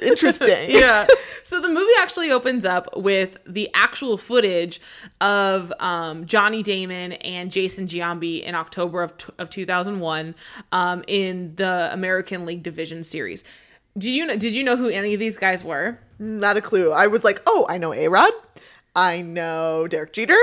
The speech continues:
Speaker 2: Yeah.
Speaker 1: And that's about it. <laughs>
Speaker 2: See, I, so I grew up in Seattle, obviously, and so I'm a huge Mariner fan.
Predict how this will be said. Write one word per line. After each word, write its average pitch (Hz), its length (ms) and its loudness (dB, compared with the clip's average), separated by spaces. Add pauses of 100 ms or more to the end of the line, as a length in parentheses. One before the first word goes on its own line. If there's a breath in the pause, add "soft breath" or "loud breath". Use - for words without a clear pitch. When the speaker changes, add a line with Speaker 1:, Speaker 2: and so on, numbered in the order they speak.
Speaker 2:
Yeah. - 140 -2 (120)
Speaker 1:
And 180 240 0
that's 262 140 4
about 247 180 4
it. - 120 -6 (180 loud breath)
<laughs> 415 120 4
Speaker 2:
See, 311 220 0
I, 262 380 6
so 262 320 0
I 226 140 2
grew 240 140 4
up 240 100 0
in 220 80 -4
Seattle, 190 320 -2
obviously, 180 640 -6
and 180 340 -8
so 202 100 0
I'm 196 180 0
a - 20 -2
huge 185 320 -8
Mariner 208 440 2
fan. 170 380 -8